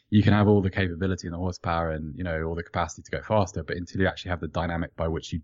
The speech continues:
do so, um, you're gonna suffer. And I, I think particularly when they face teams who sit in a low block, Spurs can,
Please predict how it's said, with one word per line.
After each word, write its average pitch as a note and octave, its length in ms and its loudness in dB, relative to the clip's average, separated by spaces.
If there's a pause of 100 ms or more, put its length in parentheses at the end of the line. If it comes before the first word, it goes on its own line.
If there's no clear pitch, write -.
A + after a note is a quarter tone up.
do F#2 160 6
so, B2 340 4 (560)
um, E2 420 0 (380)
you're G#2 140 6
gonna F2+ 180 4
suffer. F2 460 0
And E2 80 0
I, E2+ 160 0
I F#2+ 80 0
think G#2 440 2 (560)
particularly A#2+ 420 4
when G#2+ 160 2
they G2 120 2
face F#2+ 300 -2
teams F2+ 560 -2
who F2 440 -2
sit - 220 -2
in D2 80 -4
a F2 80 -2
low F2 220 0
block, F#2 460 -2 (260)
Spurs G2+ 440 0
can, E2+ 440 -2